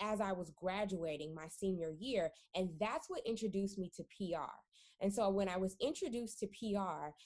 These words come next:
I didn't really know what I could do with it, but I quickly realized that there were a lot of, um, crossover with the skills that I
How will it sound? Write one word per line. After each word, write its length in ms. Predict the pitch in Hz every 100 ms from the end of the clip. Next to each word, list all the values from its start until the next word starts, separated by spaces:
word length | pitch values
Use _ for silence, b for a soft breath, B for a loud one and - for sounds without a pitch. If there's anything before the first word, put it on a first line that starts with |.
| B -
I 100 | 208
didn't 220 | 262 311
really 260 | 262 247 220
know 580 | 202 202 185 170 160 - _ -
what 300 | 160 190 185
I 160 | 170 -
could 160 | 190
do 160 | 147 170
with 160 | 196 208
it, 220 | 226 226 -
but 120 | 170
I 100 | 165 -
quickly 480 | - 285 - 294 202
realized 580 | 185 185 170 156 156 -
that 160 | 160 143 B B -
there 120 | 208
were 140 | 202 190
a 100 | 165
lot 380 | 156 165 180 -
of, 260 | 175 156 151 - -
um, 240 | 151 151 -
crossover 560 | - 240 226 214 185 170
with 160 | 170 170
the 80 |
skills 480 | 165 - - 202 185 -
that 100 | 160
I 140 | 151